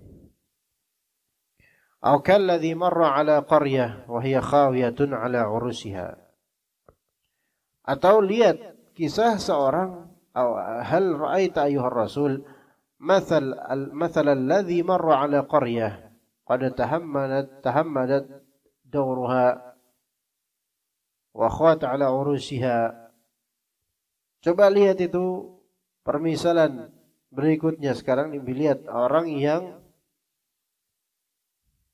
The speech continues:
berjalan di suatu kampung. Nah,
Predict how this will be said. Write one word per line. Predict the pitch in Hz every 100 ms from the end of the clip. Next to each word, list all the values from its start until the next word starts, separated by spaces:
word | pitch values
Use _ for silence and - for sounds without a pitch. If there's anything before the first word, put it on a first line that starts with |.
| -
berjalan | 143 143 139 220 220 208
di | 175
suatu | 165 185 170 180
kampung. | - 151 113 - 113 101 _ _ _ _ _ _ _ _ _ _ _ _
Nah, | 110 101